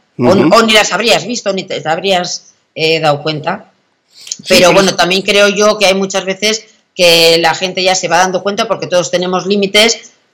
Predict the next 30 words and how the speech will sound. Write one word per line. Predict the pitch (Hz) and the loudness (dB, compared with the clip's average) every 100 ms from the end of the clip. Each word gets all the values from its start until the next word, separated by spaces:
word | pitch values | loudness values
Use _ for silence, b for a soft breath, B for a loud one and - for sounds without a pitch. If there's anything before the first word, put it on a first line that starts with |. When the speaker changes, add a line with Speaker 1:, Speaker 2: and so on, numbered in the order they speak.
| _ | _
Speaker 1:
y | 185 175 175 175 170 | 2 4 4 4 4
la | 170 | 2
gente | 165 175 185 | 0 -2 -2
se | 196 170 | -2 0
va | 165 | 2
apartando | 170 151 143 - 160 160 135 - _ | 2 0 -4 -2 -2 -2 -8 -14 _
de, | - 135 139 135 | -12 -8 -8 -6
de | 147 | -6
esas | 143 139 | -4 -6
personas | - 131 151 147 131 | -6 -6 -4 -4 -6
también, | 127 143 151 139 | -4 -2 -2 -4
¿eh? | 143 - _ _ _ | -6 -10 _ _ _
Sí, | - 131 | -10 -10
sí. | - - - _ _ _ - | -10 -14 -20 _ _ _ -8
Speaker 2:
Sí, | - | -2
mira, | 139 151 120 | 2 4 4
decía, | 123 170 160 - | 2 0 0 0
dice | 151 185 | 2 4
Nuria | 165 160 147 | 4 6 4
Ramos, | 165 151 147 190 - _ b b b b _ | 6 6 6 4 -6 _ b b b b _
"Porque | - 156 156 | 0 0 0
contaminan | 147 147 - 175 190 175 180 175 | 0 2 2 4 6 8 6 2
y | 160 | 0
hay | |
que | 175 143 | 2 2
saber | 165 156 | 4 4
mantenerse | 147 143 135 165 156 147 | 4 2 2 2 2 2
aséptico | 151 196 - 170 165 147 | 2 2 0 -2 2 2
ante | 135 110 123 | 4 2 0
eso". | 120 127 | -2 -6